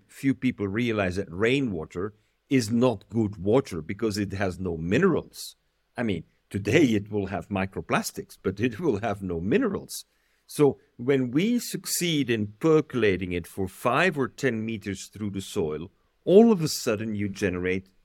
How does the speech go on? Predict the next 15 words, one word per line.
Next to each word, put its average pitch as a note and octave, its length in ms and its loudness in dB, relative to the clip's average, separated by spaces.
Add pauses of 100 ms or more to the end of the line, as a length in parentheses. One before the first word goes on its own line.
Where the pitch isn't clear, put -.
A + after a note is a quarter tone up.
(120)
drinking C#3 540 -2
water, D#2+ 440 -8 (220)
rich, B2 640 0 (260)
living G#2+ 680 2 (340)
drinking C#3+ 500 -2
water. E2 340 -6 (540)
And A#2+ 200 0
when C3 200 4
the A2+ 100 2
local F3+ 440 4
population A#2+ 960 -4 (320)
shifts - 600 -2
from A#2+ 460 -2 (260)
the G#2+ 360 -4 (180)
water A2 800 4